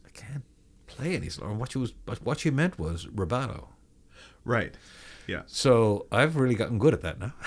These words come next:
Speaker 1: <laughs>
Speaker 2: Right.
Speaker 1: Because you can't, you have to let her go. She's driving the bus.
Speaker 2: Yeah.
Speaker 1: And you have to,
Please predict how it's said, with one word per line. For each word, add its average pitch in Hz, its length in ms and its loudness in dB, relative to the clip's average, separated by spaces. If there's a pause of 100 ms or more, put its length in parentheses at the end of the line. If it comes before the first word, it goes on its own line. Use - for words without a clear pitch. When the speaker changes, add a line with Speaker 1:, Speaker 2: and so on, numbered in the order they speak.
(220)
Speaker 1:
<laughs> - 300 0
Speaker 2:
Right. 135 360 6 (520)
Speaker 1:
Because 123 460 4 (600)
you 123 160 4
can't, 135 340 2 (160)
you 127 240 2
have 160 160 4
to 151 40 0
let 143 140 4
her 143 180 4
go. 120 340 4
She's 120 220 -2
driving 120 280 2
the 117 60 0
bus. 104 380 -4 (260)
Speaker 2:
Yeah. 92 320 -6
Speaker 1:
And 95 240 -2
you 113 140 4
have 127 240 0
to, 110 500 0